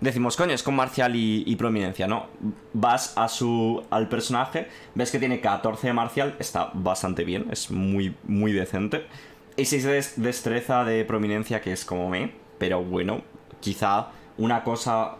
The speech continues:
acabe siendo suficientemente buena como para que salga bien, ¿no? Una vez hayamos financiado una inspiración,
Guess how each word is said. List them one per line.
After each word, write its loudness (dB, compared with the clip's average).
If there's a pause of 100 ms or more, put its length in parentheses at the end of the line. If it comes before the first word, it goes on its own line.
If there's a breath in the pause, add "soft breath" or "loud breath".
(100)
acabe 0
siendo -2
suficientemente 0
buena -2
como -4
para -2
que -4
salga -8
bien, -10
¿no? -4 (680 loud breath)
Una 2
vez 0
hayamos 0
financiado 0
una 0
inspiración, 0